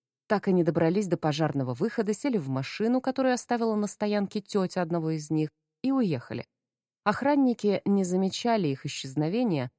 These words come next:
пока с ними не связался журналист газеты «Олбани Геральд», которому позвонил Грег, заявивший, что он и его товарищи не могут больше переносить ужасающие условия содержания в камере смертников.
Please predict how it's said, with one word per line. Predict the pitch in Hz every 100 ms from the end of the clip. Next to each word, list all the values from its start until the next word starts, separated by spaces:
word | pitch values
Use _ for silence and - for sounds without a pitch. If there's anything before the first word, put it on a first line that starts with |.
| _
пока | - 160 165
с | -
ними | 165 147
не | 143
связался | - 147 135 127 - 131
журналист | 131 131 135 127 123
газеты | - 135 175 262 247 -
«Олбани | 220 202 208 220
Геральд», | 214 165 127 120 113 _ _ _
которому | 220 - 294 262 254 - _ -
позвонил | 247 202 214 226 220 202
Грег, | 170 147 - - -
заявивший, | 147 156 170 233 - - 139
что | - - 156 -
он | 131 120
и | -
его | 131 120 131
товарищи | 185 214 277 277 - 247
не | 208
могут | 220 254 170
больше | 151 208 -
переносить | - 135 131 135 - 208
ужасающие | 151 151 143 165 135 - 131
условия | 123 - 175 160 131
содержания | - 123 123 170 185 147
в | -
камере | - 135 127 135
смертников. | - 127 120 - - -